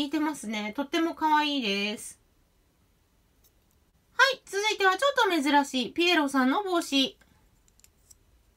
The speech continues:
はい、こんな感じ。これも可愛いですね。お祭りとか、そんな時な気分の時にはいいのかも。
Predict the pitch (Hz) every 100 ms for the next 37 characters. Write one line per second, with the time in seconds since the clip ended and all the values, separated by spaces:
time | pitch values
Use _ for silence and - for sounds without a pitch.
0 | _ _ - - _ _ _ _ _ _
1 | _ _ _ _ _ _ _ - _ _
2 | 480 480 _ 381 392 392 392 381 403 392
3 | - _ _ _ _ _ _ _ _ _
4 | _ _ _ _ _ _ _ _ _ _
5 | - 440 508 523 539 - - 403 440 480
6 | 480 381 320 254 247 254 262 285 _ _
7 | _ _ _ _ _ _ _ _ _ 254
8 | 330 359 349 359 330 349 330 208 - _
9 | - 277 294 294 285 262 202 180 - 196
10 | 202 185 175 170 175 208 226 311 359 -
11 | 359 320 247 - 175 185